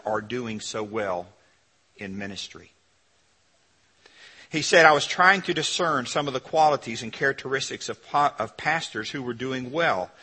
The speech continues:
and I was surprised that the most common trait was that they had an attitude of abundant gratitude.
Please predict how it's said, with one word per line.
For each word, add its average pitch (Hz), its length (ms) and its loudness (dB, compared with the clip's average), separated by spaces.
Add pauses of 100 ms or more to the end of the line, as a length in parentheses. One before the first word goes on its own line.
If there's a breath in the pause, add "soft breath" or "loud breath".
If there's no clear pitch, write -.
(260 loud breath)
and 143 120 6
I 156 60 10
was 160 160 2
surprised 151 640 2
that 127 100 -2
the 131 80 -4
most 127 240 -2
common 143 380 -2
trait 113 420 -6
was 110 160 -8
that 110 140 -10
they 113 140 -2
had 117 360 -4 (460 loud breath)
an 113 120 -4
attitude 117 800 -2
of 107 180 -8
abundant 104 920 0
gratitude. 101 720 -8